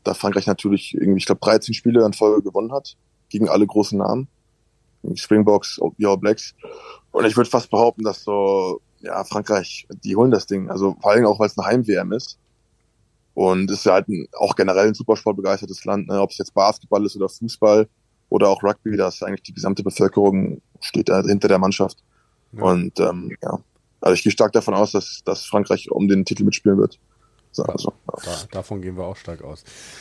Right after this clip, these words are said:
Speaker 2: Ja,
Speaker 1: Ja,
Speaker 2: cool.
Speaker 1: ja.
Speaker 2: Oskar, dann, äh, bedanken wir uns ganz herzlich bei dir, dass du dir den freien Tag
Speaker 1: Okay.
Speaker 2: quasi genommen hast, um mit uns zu sprechen.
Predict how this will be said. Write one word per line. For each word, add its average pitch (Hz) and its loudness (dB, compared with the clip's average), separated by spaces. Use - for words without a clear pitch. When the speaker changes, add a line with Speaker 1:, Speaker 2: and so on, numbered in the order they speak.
Speaker 2:
Ja, 90 4
Speaker 1:
Ja, - 0
Speaker 2:
cool. 240 2
Speaker 1:
ja. - 0
Speaker 2:
Oskar, 151 2
dann, 139 0
äh, 131 4
bedanken 135 -2
wir 143 0
uns 131 -8
ganz 127 -8
herzlich 135 -6
bei 127 -2
dir, 131 0
dass 123 -2
du 123 -10
dir 123 0
den 117 -4
freien 143 -2
Tag 135 2
Speaker 1:
Okay. 113 2
Speaker 2:
quasi 110 2
genommen 117 -2
hast, 117 -6
um 120 -6
mit 120 -6
uns 117 -8
zu 120 -12
sprechen. 123 -4